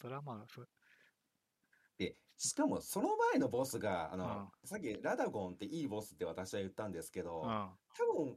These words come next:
Speaker 2: 私の中であのボスはすげえいいボスなんですよね。
Speaker 1: うん。
Speaker 2: も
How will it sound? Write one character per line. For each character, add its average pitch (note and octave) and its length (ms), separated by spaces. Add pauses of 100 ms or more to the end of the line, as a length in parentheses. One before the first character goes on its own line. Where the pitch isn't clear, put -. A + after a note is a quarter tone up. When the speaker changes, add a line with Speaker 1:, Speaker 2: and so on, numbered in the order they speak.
Speaker 2:
私 F#4+ 400
の F#4+ 80
中 F#4 180
で C#3 80
あ A#2+ 80
の D#3 120
ボ E3+ 120
ス E3+ 120
は A2 80
す - 140
げ G3 100
え F3+ 60
い A#2+ 120
い A2+ 60
ボ G2+ 120
ス - 140
な F#2 60
ん E2+ 60
で D#2+ 100
す - 120
よ D2+ 120
ね。 C#2+ 200
Speaker 1:
う - 40
ん。 - 20
Speaker 2:
も F#2+ 440